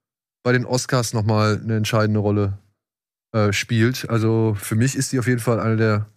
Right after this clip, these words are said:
stärksten Kandidatinnen. Ja, Eddie, worum geht's?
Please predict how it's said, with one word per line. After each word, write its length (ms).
stärksten 540
Kandidatinnen. 680
Ja, 100
Eddie, 280
worum 200
geht's? 420